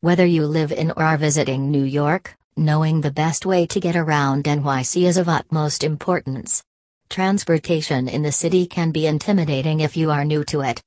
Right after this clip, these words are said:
but there are many convenient options available that make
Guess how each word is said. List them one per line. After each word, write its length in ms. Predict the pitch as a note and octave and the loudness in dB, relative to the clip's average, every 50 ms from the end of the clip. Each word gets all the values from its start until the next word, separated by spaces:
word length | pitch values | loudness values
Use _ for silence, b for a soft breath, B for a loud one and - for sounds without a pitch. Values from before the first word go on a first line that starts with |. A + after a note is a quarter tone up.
| _ _ - | _ _ -2
but 240 | E3+ F3 E3+ - | 2 2 2 2
there 180 | - D#3+ D3+ - | 2 0 2 2
are 140 | - D3 D3+ | 4 2 2
many 320 | D#3 E3 E3+ F3+ F3+ F3+ | 2 2 2 2 2 0
convenient 720 | F3+ - E3+ D#3+ D3+ E3 D#3+ E3 D#3+ D#3+ D#3 D#3 D#3+ - - | 0 -2 -2 -2 0 0 0 2 2 2 2 0 -2 -2 -2
options 540 | - D3+ D3+ - - - D3+ C#3+ D3 C#3 - - | -2 -2 -2 -2 -4 -2 -2 0 0 -2 -2 -2
available 500 | C#3+ C#3+ D#3 E3 E3+ F3 E3+ E3 E3+ E3+ | -2 0 0 0 0 0 0 0 0 0
that 220 | D#3 D#3 C#3 - | 0 -2 -2 -2
make 240 | D#3+ E3 E3 E3 - | -2 0 0 -2 -2